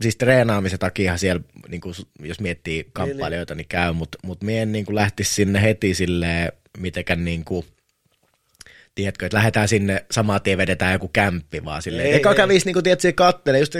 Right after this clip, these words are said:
Speaker 1: kävis niinku sellainen, että se olisi puoliksi niinku, tää voisi olla niinku sellainen, että se on niinku lomareissu, mut sit kävis vaikka, tiedätkö, kerran päivässä jumppaamassa semmoista
Speaker 2: Jep,
Speaker 1: niinku
Speaker 2: jep,
Speaker 1: ihan,
Speaker 2: eri saleilla.
Speaker 1: juu, käy vähän katteleen niinku meininkiä. Ja musta olisi,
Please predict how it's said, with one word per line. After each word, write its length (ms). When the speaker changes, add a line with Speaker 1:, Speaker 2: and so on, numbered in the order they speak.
Speaker 1:
kävis 260
niinku 120
sellainen, 160
että 60
se 40
olisi 40
puoliksi 360
niinku, 420
tää 140
voisi 200
olla 120
niinku 140
sellainen, 140
että 80
se 60
on 60
niinku 180
lomareissu, 720
mut 140
sit 140
kävis 260
vaikka, 320
tiedätkö, 380
kerran 300
päivässä 400
jumppaamassa 600
semmoista 300
Speaker 2:
Jep, 60
Speaker 1:
niinku 200
Speaker 2:
jep, 140
Speaker 1:
ihan, 260
Speaker 2:
eri 180
saleilla. 260
Speaker 1:
juu, 320
käy 200
vähän 200
katteleen 520
niinku 160
meininkiä. 640
Ja 80
musta 260
olisi, 120